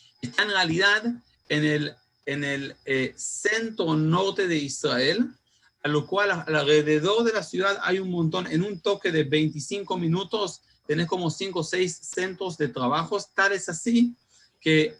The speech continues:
hubo una, un como necesidad de trabajadores en las afueras de la ciudad y la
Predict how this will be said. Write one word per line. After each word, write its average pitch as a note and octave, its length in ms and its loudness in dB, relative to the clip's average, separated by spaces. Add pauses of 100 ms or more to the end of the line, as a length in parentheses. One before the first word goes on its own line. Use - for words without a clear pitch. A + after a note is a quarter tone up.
hubo F#3+ 320 2
una, F3 640 0
un E3 200 0
como E3 460 0
necesidad D3 800 0
de C#3 320 0
trabajadores C#3+ 800 -2
en C#3 100 -10
las B2 180 -8
afueras D3 580 -2
de C#3+ 120 -2
la D3+ 100 -2
ciudad G#3 380 -6 (480)
y G3 360 -2
la D3 300 0